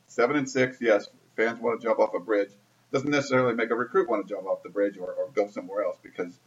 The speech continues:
there's something they can actually do to change that, and it can be looked at as an opportunity for a lot of these guys. But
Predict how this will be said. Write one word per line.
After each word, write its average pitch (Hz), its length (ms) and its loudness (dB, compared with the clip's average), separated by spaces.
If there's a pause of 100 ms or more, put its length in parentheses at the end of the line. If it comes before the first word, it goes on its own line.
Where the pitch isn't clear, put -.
(560)
there's 135 320 6
something 123 240 2
they 120 140 4
can 127 160 -2
actually 107 360 -2
do 104 180 -6
to 95 120 -14
change 120 520 -2
that, 90 220 0
and 92 140 -14
it - 340 -20
can 151 240 2
be 117 100 0
looked 104 240 -4
at 87 300 -2 (380)
as 104 160 -2
an 107 100 -2
opportunity 101 560 -2
for - 80 -10
a - 60 -6
lot 67 140 -8
of 67 60 -12
these 69 180 -20
guys. - 300 -10
But - 220 -8